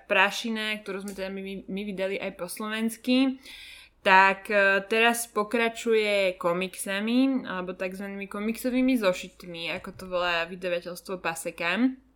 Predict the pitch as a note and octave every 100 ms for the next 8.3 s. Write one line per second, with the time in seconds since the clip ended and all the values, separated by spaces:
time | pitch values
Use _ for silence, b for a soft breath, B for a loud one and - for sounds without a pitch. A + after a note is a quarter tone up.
0 | _ _ _ _ _ - - F3+ F3+ F3+
1 | B B B B B - F#3+ F#3+ F#3+ A3+
2 | C4+ B3+ A3 B3 A#3+ G#3+ A#3 A3 G#3 G#3
3 | C4 C#4 B3+ D3+ F3+ - - G#3 B3 D4
4 | D4 - _ - F#3+ F#3 F#3 F#3+ G#3+ A3
5 | A3 G#3 - G#3 G3 F#3+ F#3 - _ _
6 | E3+ - G#3+ G#3 A3+ G#3+ G#3 F#3+ F#3+ F#3
7 | G3 G3 C4 A#3+ A3 F3 E3 F3 F3+ -
8 | B3 D4